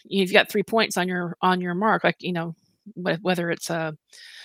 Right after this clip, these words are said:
a tr-, some sort of triangle shape or a triskele or whatever, whatever those fixed points are,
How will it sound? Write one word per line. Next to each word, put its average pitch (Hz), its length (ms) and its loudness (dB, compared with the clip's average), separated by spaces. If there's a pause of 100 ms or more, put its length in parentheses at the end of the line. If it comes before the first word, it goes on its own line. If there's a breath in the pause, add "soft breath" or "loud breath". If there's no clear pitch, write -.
(160 loud breath)
a 147 60 -8
tr-, - 100 -2
some 190 160 2
sort 180 140 2
of 156 80 0
triangle 175 400 4
shape 170 360 -2
or - 80 -6
a - 40 -10
triskele 180 560 2
or 160 100 -4
whatever, 170 600 6
whatever 214 280 2
those 190 240 2
fixed - 260 -4
points 294 340 0
are, 170 280 6